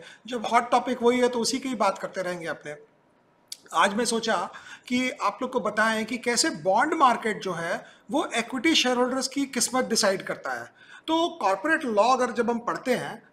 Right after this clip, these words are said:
तो हमें ये बताया जाता है कि अगर कोई कंपनी को प्रॉब्लम आती है, कोई रिकवरी प्रोसीडिंग होती है, तो उसमें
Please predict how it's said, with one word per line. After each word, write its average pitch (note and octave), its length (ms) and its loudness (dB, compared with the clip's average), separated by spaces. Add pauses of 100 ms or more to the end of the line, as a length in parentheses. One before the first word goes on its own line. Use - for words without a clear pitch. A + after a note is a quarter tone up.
तो G#3+ 60 -6
हमें B3 160 0
ये B3 140 2
बताया G3 360 2
जाता F3 340 -2
है G#3+ 160 -2
कि B3+ 120 -6
अगर C4 200 4
कोई D4+ 140 -4
कंपनी A#3+ 360 -2
को B3 120 2
प्रॉब्लम G#3+ 460 -2
आती D#3+ 280 -4
है, E3+ 200 -8
कोई B3 180 0
रिकवरी G#3 400 0
प्रोसीडिंग A3 500 -2
होती F3+ 240 -4
है, A#3 160 -6 (320)
तो C4+ 60 -8
उसमें D4+ 180 -2